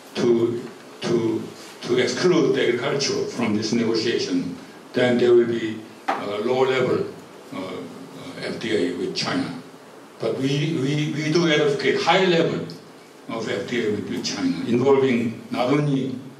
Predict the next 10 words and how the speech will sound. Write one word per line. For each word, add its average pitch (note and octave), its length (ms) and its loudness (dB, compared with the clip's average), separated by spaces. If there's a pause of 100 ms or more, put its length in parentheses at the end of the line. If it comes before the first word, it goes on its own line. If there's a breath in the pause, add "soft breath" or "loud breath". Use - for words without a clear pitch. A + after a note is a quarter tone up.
(120)
uh, - 400 -8
manufacturing A2+ 680 0
goods, A2+ 220 -2
but A#2 120 0
market - 300 -2
for, - 220 4
for A#2+ 220 2
Japan A#2 500 2 (520)
too. - 380 0 (600)
So, - 560 2